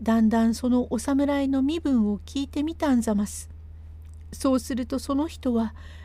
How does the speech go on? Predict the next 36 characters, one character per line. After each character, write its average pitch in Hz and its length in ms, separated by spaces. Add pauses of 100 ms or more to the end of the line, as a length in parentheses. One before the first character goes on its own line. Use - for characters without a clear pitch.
(160)
出 254 160
羽 247 140
の 202 120
新 277 300
庄 202 220
か 202 140
ら 208 120
来 - 140
た、 214 260 (440)
川 330 280
辺 233 280 (160)
文 320 240
之 330 120
進 262 280
と 233 180
い 214 200
う、 214 60 (500)
わ 233 120
ち - 160
き 277 120
の 302 120
た 320 140
め 311 140
に 269 140
は 226 260 (100)
お 240 100
じ 277 120
さ 339 200
ん 330 80
で 311 100
あ 302 100
り 302 100
ま 302 140
す - 120
か 247 120
ら、 240 220